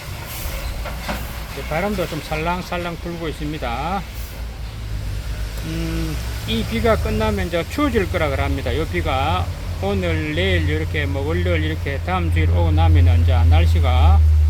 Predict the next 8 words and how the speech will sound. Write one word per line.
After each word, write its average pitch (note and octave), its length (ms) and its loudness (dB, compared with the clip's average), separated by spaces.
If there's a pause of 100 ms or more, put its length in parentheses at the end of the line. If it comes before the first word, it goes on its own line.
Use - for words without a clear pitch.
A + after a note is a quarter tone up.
(180)
어, D3 320 4
추워질 F3 440 0
거라 D3+ 200 2
생각되니까, D#3+ 1120 4 (640)
예, C#3 200 0
건강에 F#3 480 0
유의하시기 E3 500 2
바랍니다. C#3 840 -2